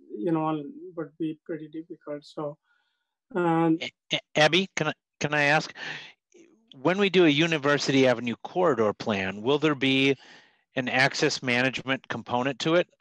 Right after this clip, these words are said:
Speaker 2: 'Cause I, I think, uh, what, what the mayor's saying is you can't eliminate, uh, all driveways, but usually large arterials have a corridor, an access management plan, which tries to just limit the number of curb cuts with kind of shared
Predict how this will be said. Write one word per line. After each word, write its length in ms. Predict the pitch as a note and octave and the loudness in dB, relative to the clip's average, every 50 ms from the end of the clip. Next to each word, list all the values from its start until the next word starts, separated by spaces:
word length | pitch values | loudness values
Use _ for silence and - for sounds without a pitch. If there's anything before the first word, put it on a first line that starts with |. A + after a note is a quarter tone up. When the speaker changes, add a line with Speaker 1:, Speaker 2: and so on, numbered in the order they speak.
| _ _ _ _ - - - - - - | _ _ _ _ -20 -20 -20 -14 -4 -2
Speaker 2:
'Cause 160 | E3+ D3 D#3 | 0 2 4
I, 120 | D#3+ D3+ - | 4 2 4
I 80 | D3 D3+ | 2 2
think, 320 | D3 F3 E3+ D3 - - - _ _ _ - | 2 2 0 -2 -4 -14 -16 _ _ _ -2
uh, 320 | C#3+ C3+ B2 B2 B2 B2 A#2+ | 0 2 2 2 2 0 -2
what, 240 | B2+ D3 D#3 C#3+ | -2 -2 -2 0
what 140 | B2+ D#3 D3 | 0 -2 -2
the 60 | - C#3 | -2 -2
mayor's 220 | C#3+ C#3+ C#3+ B2+ | 0 0 2 2
saying 160 | - D#3 C3+ | 0 0 0
is 120 | C3 B2+ B2 | -2 -2 -4
you 80 | - | -4
can't 260 | - - G#3+ G3 E3 - | -2 2 2 2 4 4
eliminate, 880 | C3+ A#2+ A2+ A#2 B2 B2+ C3 A#2+ A#2+ B2 C#3 E3 - - - - - _ _ _ - | 4 4 4 4 2 0 -2 -2 0 0 0 0 -2 -8 -16 -18 -18 _ _ _ -12
uh, 240 | A2+ A2+ A2 A2 G#2+ | -10 -8 -6 -6 -6
all 240 | G#2 A#2+ B2 B2 B2 | -4 -2 0 0 0
driveways, 560 | A2+ A#2 A#2 G#2+ G#2+ G2 G#2 G2+ G2 F#2+ - - - - - - - - _ _ - | 0 -2 -2 -2 -2 -2 -2 -4 -6 -6 -10 -16 -20 -20 -20 -20 -20 -20 _ _ -6
but 100 | C#3+ - _ _ _ _ _ _ - | -6 -6 _ _ _ _ _ _ -12
usually 560 | D#3 E3 F#3+ F3+ - G3+ F#3+ E3 D3 C3+ B2+ - | -8 -8 -6 -2 2 2 4 4 4 2 -2 -6
large 500 | - - - - B2+ C3 C3+ C#3 C#3+ - C#3+ | -12 -20 -12 -4 0 2 2 2 2 2 0
arterials 680 | C#3 B2+ - D3+ C#3+ C#3 C3 B2+ B2+ A2+ - - - | 0 0 2 0 2 2 2 0 0 -2 -8 -10 -8
have 140 | C3 B2+ B2 | -6 -4 -4
a 60 | A#2+ | -6
corridor, 580 | - - - D3+ E3 E3 D#3 C#3+ C3 A#2+ A#2+ A#2+ | -6 -10 -8 -4 -2 0 0 0 0 0 -2 -2
an 160 | - A#2+ A#2+ B2+ | -2 -6 -6 -4
access 360 | B2+ C3 - - C#3+ A#2+ - | -4 -4 -4 -4 -6 -6 -4
management 420 | C#3 C#3 C#3 C#3+ C3+ - C3+ A#2+ - | -2 -2 -2 -2 -2 -4 -8 -8 -8
plan, 200 | - C3+ A#2+ A#2 | -6 -6 -6 -6
which 140 | A#2 - - | -8 -10 -6
tries 200 | - C#3+ C3 B2 | -4 -4 -4 -2
to 180 | - - A#2+ G#2+ - - - - - - _ - | -2 -2 -2 -2 -4 -8 -20 -20 -20 -20 _ -8
just 180 | - C3+ - - | -8 -6 -2 0
limit 420 | B2+ B2+ E3 G3+ G3+ E3+ C3 A2 _ | 2 2 2 2 0 0 -4 -4 _
the 60 | - | -6
number 240 | B2 A#2+ A#2 A2 A2 | -4 -4 -4 -4 -6
of 140 | G#2+ G2 - | -8 -10 -8
curb 240 | - B2 A#2 G2+ - | -6 -6 -6 -6 -4
cuts 320 | - A#2 G#2 - - - | -4 -4 -4 -4 -8 -14
with 120 | - A#2 - - _ _ - | -16 -16 -16 -18 _ _ -10
kind 100 | C3 B2 | -10 -10
of 80 | A2 | -12
shared 480 | - - - C#3 B2+ B2 B2 A#2+ A2 | -12 -8 -4 -2 0 0 0 0 -2